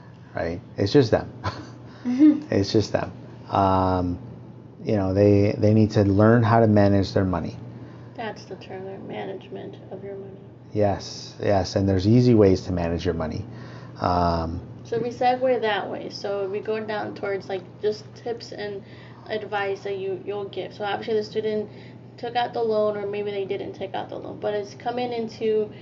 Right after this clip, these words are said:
Speaker 3: uh, college for the first year. What is a big, like, do's or don'ts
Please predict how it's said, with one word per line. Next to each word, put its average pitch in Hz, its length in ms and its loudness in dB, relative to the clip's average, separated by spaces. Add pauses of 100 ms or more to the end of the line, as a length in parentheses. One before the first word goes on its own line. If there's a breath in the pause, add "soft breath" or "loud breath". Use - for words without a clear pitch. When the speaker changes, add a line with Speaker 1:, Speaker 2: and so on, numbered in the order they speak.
(440 loud breath)
Speaker 3:
uh, 208 300 -8
college 202 480 -4
for - 120 -10
the 202 120 -8
first - 480 -8
year. 202 320 -6
What 220 200 2
is 226 180 0
a 220 80 -2
big, 202 280 0
like, 190 240 -4 (160)
do's 208 720 -4
or 196 140 -6 (100)
don'ts - 500 -10